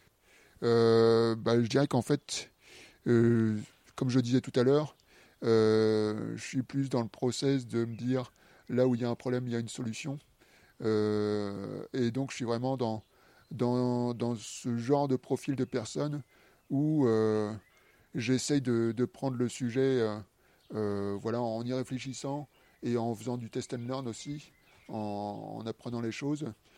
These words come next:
et sans non plus me morfondre dans, euh, dans les problématiques qui vont arriver ou qui sont déjà présentes,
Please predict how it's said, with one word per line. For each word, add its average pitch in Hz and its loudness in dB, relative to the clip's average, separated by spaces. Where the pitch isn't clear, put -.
et 135 4
sans 139 -4
non 120 -6
plus 135 -10
me 131 -8
morfondre 139 -8
dans, 123 -6
euh, 107 -6
dans 117 -10
les 113 -6
problématiques 117 -12
qui - -16
vont 110 -8
arriver 113 -8
ou 120 -10
qui - -14
sont 120 -8
déjà 117 -4
présentes, 117 -10